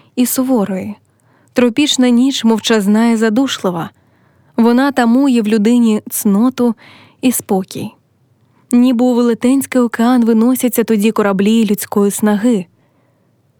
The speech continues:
«Я почуваю запах диму», сказала стурбовано Таях. Ми понюхали повітря.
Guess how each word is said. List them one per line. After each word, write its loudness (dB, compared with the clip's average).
«Я 2
почуваю 0
запах -2
диму», 0
сказала -2
стурбовано 0
Таях. -4
Ми -4
понюхали -2
повітря. -6